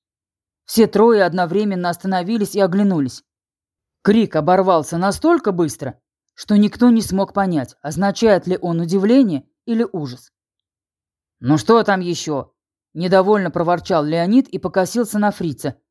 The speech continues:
словно ожидал ответа именно от него. «Должно быть, наш малыш в темноте на гвоздь наступил»,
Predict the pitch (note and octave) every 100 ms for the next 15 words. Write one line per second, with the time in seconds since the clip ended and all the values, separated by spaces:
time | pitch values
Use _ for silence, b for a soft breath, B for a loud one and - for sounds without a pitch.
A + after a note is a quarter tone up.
0 | _ - F#3+ F#3 E3+ - F3 F#3 E3+ E3
1 | E3+ F#3 B3+ G3 G3 G3+ G3 F#3+ F3+ F#3+
2 | F#3+ C#3+ A#2+ _ _ _ _ _ _ _
3 | _ _ _ _ C#3 D#3 D#3+ F#3 F3+ E3+
4 | - F3 E3 F3+ F3+ F3 G3 F#3+ - F3
5 | E3 E3 G3 G3 F3+ F3 F#3+ G#3 G3 F#3
6 | E3 - D3+ D#3+ C#3+